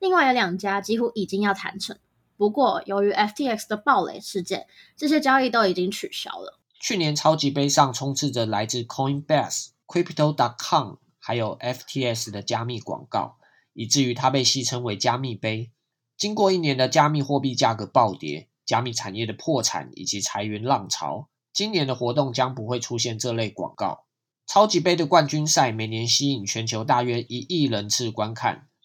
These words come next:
Speaker 2: 这也是各大厂商最想露出广告的时段。根据广告分析平台 Media Radar 的资料显示，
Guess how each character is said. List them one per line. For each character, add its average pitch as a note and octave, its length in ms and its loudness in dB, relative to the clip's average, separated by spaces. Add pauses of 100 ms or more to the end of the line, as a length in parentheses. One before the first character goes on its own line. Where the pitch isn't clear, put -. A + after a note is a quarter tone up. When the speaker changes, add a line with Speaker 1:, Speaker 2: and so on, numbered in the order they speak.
(160)
Speaker 2:
这 G#3+ 140 2
也 C#3+ 120 4
是 D#3+ 200 2
各 D#3 160 0
大 C#3+ 160 8
厂 G2 200 -6
商 B2 240 0
最 - 140 -2
想 G#2+ 180 0
露 B2 200 -2
出 B2+ 200 -6
广 G#2 220 -4
告 C3 160 2
的 G2+ 80 -4
时 F#2+ 320 -2
段。 A#2 280 -2 (360)
根 G#3+ 180 0
据 G3+ 220 2
广 A#2 240 0
告 D#3 160 6
分 D#3 240 0
析 D#3 160 0
平 B2 260 -6
台 A2 280 -2
Media C#3+ 500 2
Radar D3 340 0
的 A#2 120 -4
资 C#3 240 -4
料 C#3 200 0
显 E2 240 -8
示， - 320 -4